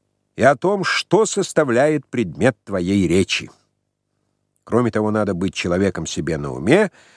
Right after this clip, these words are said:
следить зорко и ни на одну секунду не терять поле зрения.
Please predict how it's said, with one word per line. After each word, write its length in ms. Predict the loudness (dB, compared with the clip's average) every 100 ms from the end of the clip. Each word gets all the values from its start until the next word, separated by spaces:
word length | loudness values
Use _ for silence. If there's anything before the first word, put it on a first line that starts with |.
| _ _
следить 600 | -4 4 4 4 2 0
зорко 600 | 2 4 4 2 0 -2 -2 _
и 200 | -6 0
ни 320 | 2 4 4 4
на 160 | 2
одну 240 | 2 2 0
секунду 480 | 2 0 0 2 2
не 160 | 2
терять 320 | 2 2 2
поле 260 | 0 -4 -4
зрения. 480 | -2 -2 -2 -6